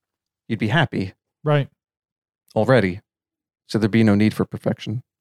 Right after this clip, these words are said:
Speaker 2: Could this be Geddy kind of looking forward to retirement, maybe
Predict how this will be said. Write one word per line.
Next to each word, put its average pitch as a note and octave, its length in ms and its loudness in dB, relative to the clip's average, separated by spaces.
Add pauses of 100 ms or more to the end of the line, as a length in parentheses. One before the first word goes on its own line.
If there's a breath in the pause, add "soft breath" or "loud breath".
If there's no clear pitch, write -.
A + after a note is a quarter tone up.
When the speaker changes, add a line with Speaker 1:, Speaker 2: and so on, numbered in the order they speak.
(280)
Speaker 2:
Could D#3 160 4
this D3+ 140 2
be D3 160 0
Geddy C3+ 540 4
kind C#3+ 220 2
of B2+ 80 2
looking C3+ 280 4
forward C#3 600 4
to D3 100 2
retirement, C3+ 640 2
maybe B2+ 460 0